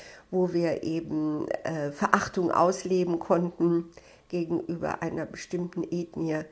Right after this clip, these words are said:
bis hin zum Wahnsinn, zum kollektiven Wahnsinn. Und diese Verachtung entspringt eigener Hilflosigkeit,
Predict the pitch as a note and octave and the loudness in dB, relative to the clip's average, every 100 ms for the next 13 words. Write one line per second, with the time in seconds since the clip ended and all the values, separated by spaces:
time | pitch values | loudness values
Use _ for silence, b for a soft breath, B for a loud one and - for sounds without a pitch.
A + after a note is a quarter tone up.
0 | B B B B _ F3 E3 - F3 D#3 | B B B B _ 0 0 -2 0 0
1 | D3 - - - D3 C#3+ - _ _ _ | 0 -4 -6 -4 -4 -6 -10 _ _ _
2 | C#3+ E3+ F#3+ A#3+ A#3 D3 - - D3 - | 6 6 8 8 8 4 -4 -6 -6 -8
3 | - E3+ F3 - - E3 D#3 E3 E3+ - | -6 -4 -4 -6 -8 -8 -4 -6 -6 -6
4 | D#3 B2+ C3+ - - D#3+ _ b b b | -4 -4 -6 -10 -14 -16 _ b b b
5 | b b b b b _ _ _ _ _ | b b b b b _ _ _ _ _
6 | _ _ _ _ _ B B B B B | _ _ _ _ _ B B B B B
7 | B B B _ _ _ - G#3 G3 F#3 | B B B _ _ _ 2 4 4 0
8 | - - A3+ B3 A#3+ B3+ A#3 - - - | -6 -8 -2 0 4 4 4 0 -8 -4
9 | A3+ G3 G3+ - - D3+ B2 - - - | 2 4 2 -2 -8 -6 -6 -8 -16 -18
10 | - - F3 - - G3 G3+ C4 E4 - | -14 -2 0 0 -2 2 2 2 -2 -4
11 | - - _ _ _ _ _ - E3+ F#3 | -14 -16 _ _ _ _ _ -6 0 2
12 | F#3+ F#3 E3+ E3 E3+ D#3+ D#3+ - - - | 4 2 2 0 0 -6 -8 -10 -16 -16
13 | - - | -18 -18